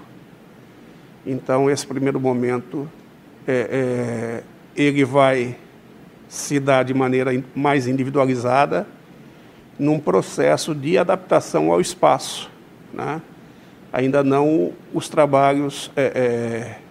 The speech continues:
em conjunto, os trabalhos de equipe, mas o trabalho de adaptação física ao campo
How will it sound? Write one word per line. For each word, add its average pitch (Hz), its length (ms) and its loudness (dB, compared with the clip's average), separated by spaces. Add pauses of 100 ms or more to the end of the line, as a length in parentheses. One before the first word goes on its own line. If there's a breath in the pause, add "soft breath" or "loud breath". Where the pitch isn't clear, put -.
(200)
em 139 120 -2
conjunto, 160 640 4
os - 100 -10
trabalhos 139 380 -2
de 151 100 -2
equipe, - 420 -6 (1040 loud breath)
mas 131 340 0
o 135 60 -4
trabalho 135 500 4
de 151 300 0
adaptação 156 680 2
física 139 560 -2
ao 123 100 0
campo 143 380 -4